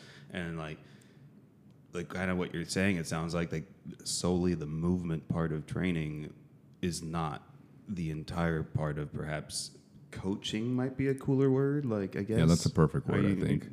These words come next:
Speaker 1: would you consider yourself a life coach at this point? Can I ma-, get you, kinda push you that way? I mean, if you've been doing it for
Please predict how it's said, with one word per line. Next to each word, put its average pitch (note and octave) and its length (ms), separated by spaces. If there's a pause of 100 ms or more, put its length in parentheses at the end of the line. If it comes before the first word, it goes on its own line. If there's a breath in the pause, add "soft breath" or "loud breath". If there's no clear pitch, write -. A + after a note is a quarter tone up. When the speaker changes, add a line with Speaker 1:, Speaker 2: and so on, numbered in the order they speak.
Speaker 1:
would F#2 160
you F#2+ 120
consider G2+ 400
yourself G2+ 320
a - 20
life G#2 240
coach A2+ 240
at A2+ 80
this A#2 160
point? C3 320 (300)
Can G#2 140
I F#2+ 80
ma-, F#2+ 140
get G#2 240
you, G#2 140
kinda G2+ 300
push - 280
you A#2 100
that A2 180
way? A#2 240
I A2 40
mean, F#2+ 180
if F#2 100
you've F#2 100
been F2 200
doing F#2 260
it F#2+ 80
for - 120